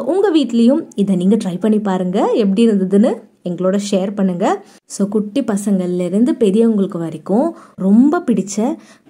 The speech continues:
ஒரு கியூட்டான கேட் கீ செயின் தான் இன்னைக்கு நம்ம வீடியோல நம்ம பண்ணியிருக்கோம். ஈஸியான மெத்தட்ல,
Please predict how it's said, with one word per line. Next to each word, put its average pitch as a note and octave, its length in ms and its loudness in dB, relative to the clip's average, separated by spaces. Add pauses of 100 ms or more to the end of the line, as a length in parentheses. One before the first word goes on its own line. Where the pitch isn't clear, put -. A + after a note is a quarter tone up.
ஒரு F3+ 140 2 (260)
கியூட்டான C#4 680 2 (360)
கேட் G3+ 340 -2 (320)
கீ A#3 100 -2 (160)
செயின் E3+ 300 -2
தான் E4 160 -4 (320)
இன்னைக்கு A3+ 280 2 (120)
நம்ம E3+ 140 -2 (100)
வீடியோல F3 360 0 (520)
நம்ம F#3 120 2 (120)
பண்ணியிருக்கோம். F3 520 -4 (440)
ஈஸியான B3 460 2
மெத்தட்ல, G3+ 460 0